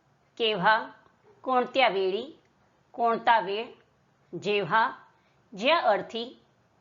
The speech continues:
ज्यावेळी, जरी तरी, आणि तेव्हा, कोणती वेळ, वेळ, दिनांक, प्रसंग इत्यादी होत आहे.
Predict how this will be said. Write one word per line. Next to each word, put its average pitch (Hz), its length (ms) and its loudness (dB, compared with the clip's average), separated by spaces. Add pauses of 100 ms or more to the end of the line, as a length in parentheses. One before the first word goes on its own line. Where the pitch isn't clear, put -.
(120)
ज्यावेळी, 196 600 2 (840)
जरी 214 300 2 (100)
तरी, 240 380 0 (720)
आणि 220 360 0
तेव्हा, 202 440 -2 (680)
कोणती 233 460 -4
वेळ, 196 260 -4 (840)
वेळ, 214 380 -2 (720)
दिनांक, 220 500 -2 (560)
प्रसंग 233 400 0 (440)
इत्यादी 277 540 -2
होत 226 300 -2
आहे. 254 340 0